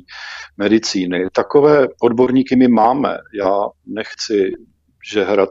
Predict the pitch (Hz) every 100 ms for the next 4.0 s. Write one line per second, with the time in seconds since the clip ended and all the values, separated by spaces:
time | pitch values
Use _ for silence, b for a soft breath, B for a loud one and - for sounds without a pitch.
0 | - 98 101 101 101 95 110 - 90 -
1 | 98 - - - - 104 101 98 - 120
2 | - 104 95 B B B - 104 107 107
3 | 98 85 - 117 120 156 151 113 92 90